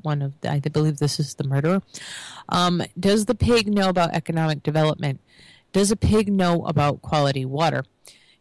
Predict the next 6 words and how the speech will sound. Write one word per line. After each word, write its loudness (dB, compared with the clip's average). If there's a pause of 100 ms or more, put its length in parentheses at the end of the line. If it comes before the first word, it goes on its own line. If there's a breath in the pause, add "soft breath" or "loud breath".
Ewing -4
acknowledged -4
Giggles 2
is 2
no 4 (480)
Einstein, 0